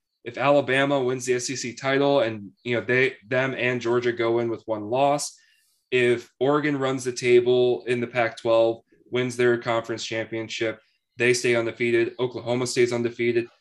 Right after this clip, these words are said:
There's a lot of factors that are looking like Cincinnati could get left out again. So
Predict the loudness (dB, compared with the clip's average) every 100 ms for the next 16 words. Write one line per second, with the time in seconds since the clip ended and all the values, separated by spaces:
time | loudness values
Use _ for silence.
0 | _ -4 -2 0 0 2 2 0 -2 -4
1 | -4 -6 -6 -4 -4 -2 -6 -4 -6 -4
2 | -6 -6 -6 -8 -4 0 0 0 -4 -4
3 | -4 -4 -4 -4 -4 -4 -10 -12 -8 -4
4 | -4 -6 -12 -20 _ _ _ -12 -4 0
5 | 2 2 0